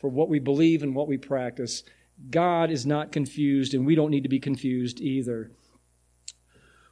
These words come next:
What God does will always agree with what God reveals. What God has intended for us is the inclusion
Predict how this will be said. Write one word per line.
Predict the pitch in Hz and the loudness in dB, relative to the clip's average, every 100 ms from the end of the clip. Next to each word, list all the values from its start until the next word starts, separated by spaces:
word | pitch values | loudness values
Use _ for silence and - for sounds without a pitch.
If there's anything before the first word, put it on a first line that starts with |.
| - | 2
What | 180 165 | 2 6
God | 180 208 170 | 6 6 6
does | 180 196 233 262 - - - - - | 6 8 8 6 2 -2 -8 -20 -4
will | 160 - | -2 2
always | 175 214 240 208 | 6 10 10 8
agree | 190 175 220 156 139 139 | -2 2 6 6 6 2
with | 135 139 127 | 0 -4 -4
what | 143 143 | -6 -2
God | 147 143 143 | -2 -2 -2
reveals. | 139 139 165 151 117 104 101 - - - _ _ _ _ _ _ _ _ | -4 -2 2 2 0 -4 -8 -8 -8 -12 _ _ _ _ _ _ _ _
What | 160 160 | -2 0
God | 170 175 185 | 2 4 4
has | 170 156 127 | 4 0 0
intended | 139 - 202 208 214 196 - _ _ _ _ _ _ _ | -2 4 6 8 6 4 -6 _ _ _ _ _ _ _
for | 202 202 | -2 2
us | 165 139 127 - - - _ _ _ _ _ _ | 0 0 -2 -4 -6 -12 _ _ _ _ _ _
is | 185 139 | 2 2
the | 165 | 2
inclusion | 151 143 - 214 226 233 190 233 233 | 2 0 0 4 6 6 4 4 2